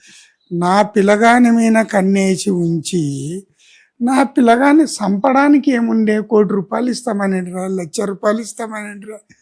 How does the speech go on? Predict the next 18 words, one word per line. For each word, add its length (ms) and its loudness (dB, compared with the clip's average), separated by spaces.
కోటి 220 4
రూపాయలు 340 0
ఇస్తామని 420 -2
అంటే, 200 -2
లక్ష 300 -2
రూపాయలు 400 -2
ఇస్తామని 400 -6
అంటే, 340 -6
నా 120 -4
పిల్లగాని 520 0
నేను 180 2
చేతికి 320 0
పట్టిస్తుంటే 560 -6
సార్, 280 -12
నా 120 2
పిల్లగాన్ని 720 0
చేతికి 260 2
పట్టిస్తుంటే, 720 -2